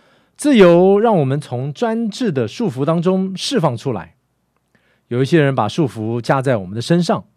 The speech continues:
借此来操纵我们。自由让我们挣脱这些束缚。基督是教会的头，我们可以摆脱别的主人。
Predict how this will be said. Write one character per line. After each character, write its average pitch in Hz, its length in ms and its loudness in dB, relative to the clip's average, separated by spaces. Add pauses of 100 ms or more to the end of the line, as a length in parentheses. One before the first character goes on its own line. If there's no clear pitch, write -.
(480)
借 196 200 4
此 95 540 -10
来 120 300 -8
操 220 500 0
纵 170 320 -2
我 90 100 -12
们。 85 260 -16 (800)
自 190 200 0
由 135 260 6
让 151 220 2
我 110 60 -6
们 113 260 -8
挣 233 380 0
脱 180 320 2
这 165 120 0
些 127 160 -2
束 165 300 -2
缚。 107 380 -10 (1000)
基 165 160 2
督 165 300 4
是 151 220 -4
教 151 240 2
会 147 160 0
的 113 80 0
头， 117 420 -8 (680)
我 185 100 -2
们 269 80 -2
可 285 120 4
以 294 60 4
摆 120 320 2
脱 226 260 0
别 165 220 2
的 208 100 4
主 104 200 -6
人。 98 360 -8